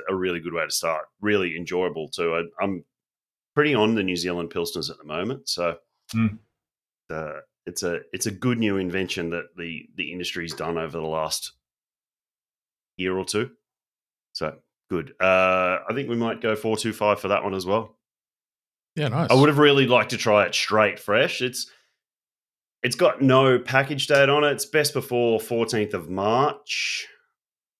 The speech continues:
Speaker 1: twenty-four. So, um, it's just showing a little bit of oxidization, a little bit of age, but it's still a very, very good beer.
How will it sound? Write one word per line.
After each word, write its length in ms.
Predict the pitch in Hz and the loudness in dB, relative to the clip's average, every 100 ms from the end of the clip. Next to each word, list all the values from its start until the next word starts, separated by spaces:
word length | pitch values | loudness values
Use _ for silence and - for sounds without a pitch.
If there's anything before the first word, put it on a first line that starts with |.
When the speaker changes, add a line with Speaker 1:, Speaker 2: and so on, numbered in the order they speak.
| _ _ _ _ | _ _ _ _
Speaker 1:
twenty-four. 680 | 131 117 117 131 151 165 165 _ _ _ - | 0 0 -2 0 2 0 -2 _ _ _ -8
So, 280 | 98 95 87 _ _ - - _ _ - | -2 0 -2 _ _ -20 -20 _ _ -6
um, 240 | 92 92 - | -4 -4 -6
it's 180 | - - | -6 -6
just 260 | - 135 | 0 2
showing 220 | - 127 104 | 4 4 4
a 60 | |
little 340 | 95 107 110 101 | 0 2 2 2
bit 160 | 98 | 0
of 80 | 95 | 0
oxidization, 920 | 90 - 95 87 85 85 85 90 87 | -4 -4 -2 -2 -2 -2 -4 -4 -2
a 20 | |
little 180 | 87 90 | -2 -2
bit 100 | 80 | -4
of 200 | 80 82 | -4 -4
age, 240 | 82 82 - | -4 -6 -8
but 140 | 87 - - | -10 -12 -6
it's 200 | 95 - | -4 -2
still 380 | - 90 85 - | 0 2 0 -2
a 80 | 87 | -4
very, 320 | 82 85 80 | 0 0 0
very 320 | 73 82 76 | -4 -4 -4
good 160 | 71 69 | -6 -10
beer. 180 | 76 | -12